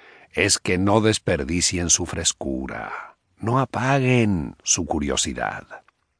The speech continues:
Jean Cocteau dejó dicho con mucho tino que la juventud sabe lo que no quiere antes de saber lo que quiere. Y no debe entenderse como un reproche.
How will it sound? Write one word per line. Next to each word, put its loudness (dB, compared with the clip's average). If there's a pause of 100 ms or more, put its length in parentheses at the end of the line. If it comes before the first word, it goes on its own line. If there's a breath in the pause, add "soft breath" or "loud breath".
(560)
Jean 4
Cocteau 2 (680 loud breath)
dejó 2
dicho 2
con 2
mucho 2
tino 0
que -4 (680 soft breath)
la 0
juventud 4 (240)
sabe 2
lo 4
que 0
no 2
quiere 0 (320)
antes 2
de 2
saber 2
lo -4
que -6
quiere. -10 (1300)
Y -14
no 4
debe 6
entenderse 2
como -2
un -2
reproche. -4